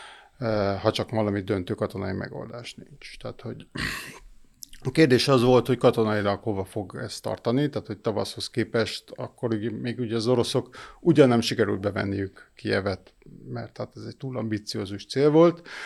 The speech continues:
de <clears throat> meg lehetett azzal számolni, a, a, hogy az oroszok valami olyanféle, ö, katonai fölény tudnak kialakítani, amelyel egy padhelyzet kialakítható valahol, és, és akkor tulajdonképpen a katonai cselekmények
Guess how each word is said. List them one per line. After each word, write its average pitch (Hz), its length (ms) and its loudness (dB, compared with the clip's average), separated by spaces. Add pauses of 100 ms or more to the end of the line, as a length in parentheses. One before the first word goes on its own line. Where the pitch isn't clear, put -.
(680)
de 123 640 6
<clears throat> 120 280 0
meg 120 120 4
lehetett 117 340 6
azzal 101 220 2
számolni, 98 640 -2
a, 98 260 -2
a, 110 520 -8
hogy 104 120 -4
az 101 140 -2
oroszok 104 400 -4
valami 104 300 -2
olyanféle, 101 760 -2 (560)
ö, - 60 -14
katonai 101 640 -2 (600)
fölény 113 280 2
tudnak 101 280 -2
kialakítani, 110 680 0
amelyel 101 420 0
egy 92 120 -4
padhelyzet 101 500 -4
kialakítható 104 720 -4
valahol, 135 640 8 (320)
és, 104 480 -6
és - 140 -8
akkor 110 520 -4
tulajdonképpen 104 440 0
a - 20 -20
katonai 98 300 -4
cselekmények 104 840 -2